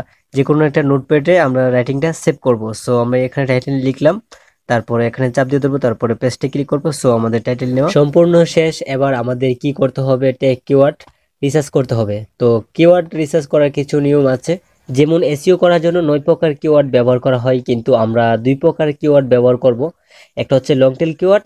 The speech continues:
আর একটা হচ্ছে শর্ট টেল কিওয়ার্ড। So, লং টেল কিওয়ার্ড হচ্ছে পাঁচ অক্ষরের বেশি অধিক হলেই এটাকে লং টেল কিওয়ার্ড বলা হয়, আর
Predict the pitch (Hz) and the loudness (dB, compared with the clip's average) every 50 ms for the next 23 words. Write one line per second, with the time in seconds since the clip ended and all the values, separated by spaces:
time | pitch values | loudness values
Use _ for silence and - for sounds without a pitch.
0 | 190 - 123 120 107 _ 135 127 120 - 185 185 175 - - 180 175 - 202 196 | -4 -4 -4 -4 -4 _ -6 -6 -6 -4 -6 -6 -6 -2 -2 -2 0 0 0 0
1 | 185 165 156 127 110 104 107 - - - - - - - 123 117 113 113 110 110 | 0 2 2 2 2 0 -4 -14 -20 -20 -20 -12 -2 0 2 2 4 2 0 0
2 | 113 127 143 139 - 175 165 156 - 175 170 170 175 170 170 - 175 156 - 156 | 0 0 0 0 -2 -2 -2 0 0 -2 0 0 0 -2 0 0 -2 0 0 -2
3 | 143 - - 160 143 _ 156 151 147 143 127 139 139 131 - - 151 147 143 123 | -2 0 -2 -6 -4 _ 0 0 0 0 2 0 -2 -2 -2 -4 -2 0 2 0
4 | 127 123 123 131 139 131 - - - 131 131 143 175 185 - _ - - - - | 0 0 0 -2 -2 -2 -4 -2 0 2 2 4 2 0 -2 _ -20 -20 -20 -20
5 | _ _ - - 139 131 123 156 151 131 127 135 139 131 - 170 165 160 139 - | _ _ -6 -4 -4 -2 0 0 2 2 2 2 0 -2 -2 -2 -2 -2 0 0
6 | 165 160 147 135 139 139 135 127 107 110 110 107 104 101 107 107 107 104 | 0 0 2 2 0 0 0 0 -2 -4 -4 -4 -2 -2 -2 -2 -2 -2